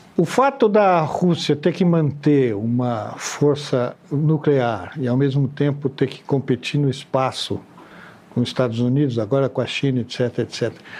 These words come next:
não é um sorvedouro de recursos pra economia russa, que a economia russa é equivalente à do Brasil. Um tá em oitavo, outro tá em nono, ou seja, do ponto de vista econômico, a Rússia não é um país forte.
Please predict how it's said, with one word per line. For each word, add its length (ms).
não 100
é 60
um 100
sorvedouro 800
de 100
recursos 880
pra 300
economia 600
russa, 680
que 160
a 100
economia 440
russa 500
é 180
equivalente 560
à 20
do 120
Brasil. 540
Um 160
tá 180
em 120
oitavo, 520
outro 140
tá 120
em 40
nono, 640
ou 180
seja, 460
do 80
ponto 340
de 140
vista 380
econômico, 600
a 60
Rússia 360
não 240
é 60
um 120
país 340
forte. 560